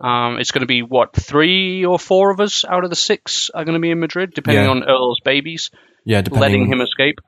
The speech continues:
Speaker 1: <laughs>
Speaker 2: when he can juggle them. Yeah, exactly.
Speaker 1: He doesn't wanna juggle babies. That is a really bad
Speaker 2: No,
Speaker 1: idea.
Speaker 2: no. <laughs>
Speaker 1: Um, but yeah, if, if Earl can be around, there's gonna be four out of the six of us all present in Madrid, plus hangers-on, fans, sycophants, cronies,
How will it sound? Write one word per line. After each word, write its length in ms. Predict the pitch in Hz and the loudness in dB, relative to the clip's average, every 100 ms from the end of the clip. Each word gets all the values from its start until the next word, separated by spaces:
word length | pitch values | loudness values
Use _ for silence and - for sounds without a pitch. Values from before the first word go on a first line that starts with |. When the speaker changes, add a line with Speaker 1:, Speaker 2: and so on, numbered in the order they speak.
| - | -14
Speaker 1:
<laughs> 140 | 139 | -6
Speaker 2:
when 140 | - 101 | 0 0
he 80 | |
can 160 | 98 101 | 2 0
juggle 320 | 110 104 101 | 2 2 2
them. 180 | 98 101 | 0 -2
Yeah, 180 | 107 101 | 0 0
exactly. 500 | 95 - 90 - 104 - _ _ _ | 0 -4 -6 -6 -8 -10 _ _ _
Speaker 1:
He 100 | 151 | -2
doesn't 220 | 165 160 156 | 0 4 4
wanna 140 | 139 | 4
juggle 260 | 139 131 123 | 2 0 2
babies. 400 | 127 117 120 - | 0 0 -4 -4
That 140 | 135 | -2
is 60 | 123 | -2
a 60 | |
really 360 | 123 127 123 120 _ | -2 -4 -4 -8 _
bad 140 | 139 120 | 0 2
Speaker 2:
No, 40 | |
Speaker 1:
idea. 300 | 113 101 113 - - - | 2 2 0 -4 -12 -4
Speaker 2:
no. 180 | 98 92 - | 0 0 2
<laughs> 100 | 180 | 2
Speaker 1:
Um, 720 | 131 131 127 127 127 127 127 _ _ _ | 2 4 4 4 2 0 -6 _ _ _
but 120 | 151 | -2
yeah, 220 | 147 151 120 | 2 4 2
if, 320 | 156 135 - - | 0 -4 -8 -8
if 180 | 156 - - | -8 -4 2
Earl 220 | 180 175 | 4 4
can 140 | 165 | 2
be 100 | 156 | 0
around, 300 | 156 156 175 | 2 2 2
there's 120 | 165 123 | 2 0
gonna 140 | 139 | -2
be 80 | 127 | -4
four 320 | - 156 147 | -2 2 2
out 120 | 135 | 2
of 40 | 123 | 0
the 60 | |
six 300 | 123 - - | -4 -4 -4
of 80 | 147 | -4
us 180 | 147 131 | -2 -2
all 240 | - 143 131 | -2 -2 0
present 320 | 139 123 117 | -4 -2 -4
in 80 | 120 | -4
Madrid, 420 | 123 143 147 - | -4 -2 -2 -4
plus 400 | - 135 - - - _ _ _ | -4 -2 0 -4 -8 _ _ _
hangers-on, 680 | - 135 123 131 127 123 120 | -4 0 0 2 2 2 -2
fans, 640 | - 123 120 117 117 - _ _ | -2 -2 0 -2 -6 -8 _ _
sycophants, 800 | - 139 - 131 120 117 - - _ | -4 -4 -4 -4 -2 -4 -6 -6 _
cronies, 520 | - 127 123 120 - | -2 0 0 -4 -6